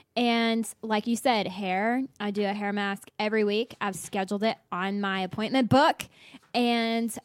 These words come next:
um, same with skin, take vitamins. Like, those little things, once you, like,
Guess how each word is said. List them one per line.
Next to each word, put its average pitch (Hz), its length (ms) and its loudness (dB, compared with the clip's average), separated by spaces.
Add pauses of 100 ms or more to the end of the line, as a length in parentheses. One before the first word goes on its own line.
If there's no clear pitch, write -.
(100)
um, 214 420 -2
same 226 300 -4
with 220 120 -2
skin, 233 460 -2
take 220 220 -4
vitamins. 208 760 -2
Like, 208 160 -6
those 277 220 -2
little 339 220 -2
things, 254 600 -2
once 226 400 -4
you, 269 260 -2
like, 208 440 -2